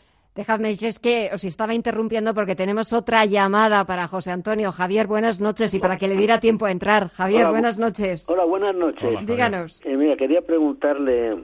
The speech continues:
Speaker 2: al experto en Hacienda que me ha salido una nota, o sea, al hacer la declaración de la renta,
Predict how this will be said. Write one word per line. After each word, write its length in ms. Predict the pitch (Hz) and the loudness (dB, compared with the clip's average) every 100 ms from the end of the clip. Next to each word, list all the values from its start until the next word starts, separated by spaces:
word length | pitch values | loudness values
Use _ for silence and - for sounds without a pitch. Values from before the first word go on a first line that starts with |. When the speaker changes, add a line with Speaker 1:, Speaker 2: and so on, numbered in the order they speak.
| - | -8
Speaker 2:
al 160 | 113 104 | -6 -4
experto 680 | - 117 110 - 104 92 - _ _ _ _ _ _ - | -4 -6 -6 -6 -4 -6 -10 _ _ _ _ _ _ -14
en 140 | 113 | -10
Hacienda 560 | 95 127 123 113 127 123 _ _ - _ - | -6 -2 -2 -2 -4 -6 _ _ -20 _ -6
que 240 | 117 120 - _ _ - | -4 -4 -8 _ _ -20
me 180 | 139 151 | -8 -6
ha 60 | 170 | -2
salido 500 | 180 170 151 143 127 | 0 2 2 -2 -2
una 260 | 151 135 127 | -4 -4 -4
nota, 400 | 131 135 110 82 | -4 -4 -6 -6
o 80 | - | -6
sea, 120 | 101 | -6
al 80 | 92 | -4
hacer 220 | - 139 | -2 -2
la 100 | 143 | -2
declaración 460 | 131 127 - 123 | -2 -4 -4 -6
de 120 | 113 110 | -4 -2
la 300 | 98 92 92 | -2 -2 -2
renta, 440 | 123 - 120 | -4 -4 -6